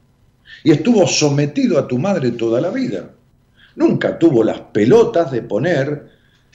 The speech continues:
límites en ese hogar y en esa invasión que tu madre hizo de tu vida. Entonces no podés poner a tu padre en un pedestal y a tu madre en los infiernos, porque los dos son iguales.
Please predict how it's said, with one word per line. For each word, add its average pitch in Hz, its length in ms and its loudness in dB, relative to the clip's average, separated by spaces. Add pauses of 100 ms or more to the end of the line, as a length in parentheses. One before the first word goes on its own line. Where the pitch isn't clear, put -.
límites 156 920 0
en 190 180 -6
ese 135 280 -2
hogar 131 540 0
y 110 120 0
en 127 100 -2
esa 151 220 -2
invasión 120 640 -2
que 110 100 -4
tu 98 160 -6
madre 104 360 -2
hizo 95 320 -2
de 87 100 0
tu 78 140 -6
vida. 67 460 -4 (560)
Entonces 185 480 4
no 170 140 2
podés 262 240 4
poner 127 280 0
a 120 140 -2
tu 120 180 -4
padre 147 280 2
en 127 100 -2
un 131 180 -6
pedestal 120 600 0
y 135 80 2
a 120 120 2
tu 120 120 0
madre 139 280 0
en 120 100 0
los 113 200 -2
infiernos, 113 840 -2 (320)
porque 190 260 0
los 175 180 2
dos 233 180 2
son 175 180 0
iguales. - 600 -4